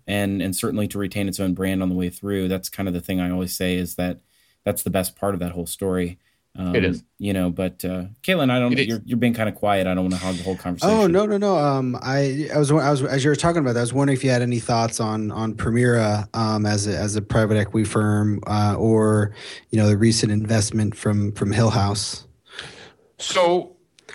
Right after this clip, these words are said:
Speaker 3: While
Speaker 2: I
Speaker 3: we're just putting everything out there.
Speaker 2: Yeah,
Speaker 3: <laughs>
Speaker 2: I don't, I don't, you know, I've met the guys a couple times personally, and certainly when, um, I, uh, I actually pinged Don, for, oh, let me go back on eBay. Uh, the eBay journey, again,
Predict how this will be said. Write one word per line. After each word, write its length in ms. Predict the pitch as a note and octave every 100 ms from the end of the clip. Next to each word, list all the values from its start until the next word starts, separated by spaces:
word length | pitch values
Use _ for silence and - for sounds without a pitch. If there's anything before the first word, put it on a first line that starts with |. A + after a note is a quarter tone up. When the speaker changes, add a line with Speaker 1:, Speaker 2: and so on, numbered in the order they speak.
| -
Speaker 3:
While 220 | C3+ C#3+
Speaker 2:
I 40 | D3
Speaker 3:
we're 80 |
just 240 | C#3 D#3 -
putting 220 | F3 C3+
everything 300 | D3 C#3+ C3
out 240 | C3+ C#3
there. 140 | A#2+ A2
Speaker 2:
Yeah, 460 | C#3 D#3 D#3 B2 F3
Speaker 3:
<laughs> 40 | -
Speaker 2:
I 120 | F3
don't, 300 | G#3 G#3+ G#3+ -
I 120 | D3+
don't, 320 | F3 G#3 G3
you 100 | E3+
know, 100 | D#3+
I've 120 | C3+
met 200 | B2+ D#3+ D#3
the 80 |
guys 500 | D3 C3+ C3 C3+ B2+
a 100 | -
couple 220 | A#2 C#3 -
times 240 | B2+ B2
personally, 440 | - C3 - C#3
and 80 | B2+
certainly 320 | - A#3+ B3
when, 260 | F#3+ D3+ C3
um, 420 | A#2 A2 G2 F#2+ - - -
I, 400 | A#2 C3 D#3 D3+
uh, 320 | A#2+ G#2 F2+ -
I 160 | A2 C#3+
actually 320 | D#3 - D3
pinged 600 | - C3 B2+ B2+ A#2+ G#2
Don, 160 | A#2+ -
for, 140 | G3
oh, 140 | E3
let 160 | D#3 E3+
me 80 | G#3
go 100 | D#3+
back 240 | B2 A2
on 80 | A2
eBay. 520 | G#2+ A2+ F#2 F2 E2 - _ _ _ _
Uh, 340 | A#2 A2 G2+ F#2 - _
the 100 | D3
eBay 380 | D3+ F#3 G3 F#3+
journey, 400 | C3 C3+ C3+ C3+
again, 520 | - G2+ A#2+ F#2+ E2